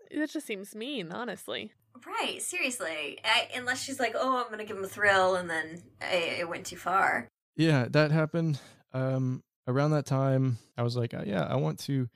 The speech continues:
Speaker 3: go to college for primatology
Speaker 1: Mm-hmm.
Speaker 3: because I'm so convinced of these things now that I know by the time I graduate in ten years or whatever, they'll be proven, and I'll
Speaker 1: Wow.
Speaker 3: be, like, on the front lines of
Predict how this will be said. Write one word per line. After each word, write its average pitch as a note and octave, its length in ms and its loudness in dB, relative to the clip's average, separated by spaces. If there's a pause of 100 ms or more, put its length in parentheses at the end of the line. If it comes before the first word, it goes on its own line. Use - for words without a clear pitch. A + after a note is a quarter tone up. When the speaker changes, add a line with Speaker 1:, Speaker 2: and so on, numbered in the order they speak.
(220)
Speaker 3:
go C3 180 2
to B2+ 420 -2
college B2+ 460 -2
for B2 140 -4
primatology B2 800 2
Speaker 1:
Mm-hmm. A#2 80 -2
Speaker 3:
because C3 760 -2 (120)
I'm A#2 100 -2
so C3 180 0
convinced B2+ 460 0
of A2+ 80 -2
these A2+ 180 -4
things G#2+ 300 -2
now G2+ 340 -4 (260)
that A#2+ 320 -2
I A#2+ 160 -2
know A#2 400 -2
by A#2+ 120 -2
the A2+ 40 -2
time A2+ 220 0
I A2 60 0
graduate B2 480 2
in G2 100 -4
ten G#2 200 -2
years G2+ 200 -4
or G2+ 60 -6
whatever, F#2 420 -4 (460)
they'll B2+ 120 2
be B2 120 2
proven, G#2 480 -2
and F#2+ 100 -6
I'll F#2+ 160 -2
Speaker 1:
Wow. - 280 2
Speaker 3:
be, F#3 60 -2
like, G3 140 -8
on G#2+ 120 -4
the G#2+ 60 -4
front A2+ 280 -6
lines G2+ 400 -6
of G2+ 180 -12